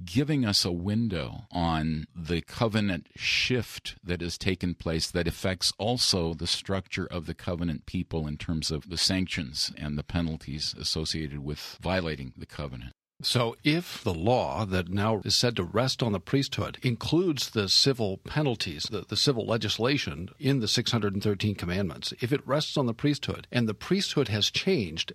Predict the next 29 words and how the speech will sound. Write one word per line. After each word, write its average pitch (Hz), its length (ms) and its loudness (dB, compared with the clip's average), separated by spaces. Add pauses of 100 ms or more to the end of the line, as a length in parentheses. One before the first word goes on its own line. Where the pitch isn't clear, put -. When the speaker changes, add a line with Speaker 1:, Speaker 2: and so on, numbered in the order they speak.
Speaker 2:
and 101 160 -2
thereby 135 340 2
changing 131 480 0
the 85 80 -4
law, 95 600 0
then 104 440 0
we 123 240 2
ought 131 440 0
to 110 160 -2
think 220 300 2
then 101 340 0
with, 110 200 2
for - 160 0
example, 101 440 2
Westminster 101 480 0
Confession 98 520 0
chapter 98 320 -2
nineteen, 92 800 0
section 87 640 -2
four, 104 720 -2
that 101 380 -2
the 117 160 -2
civil 156 400 4
law 90 460 -2
has 90 280 -2
expired 117 1040 -2
with 135 380 0
the 131 80 2
Mosaic 101 680 0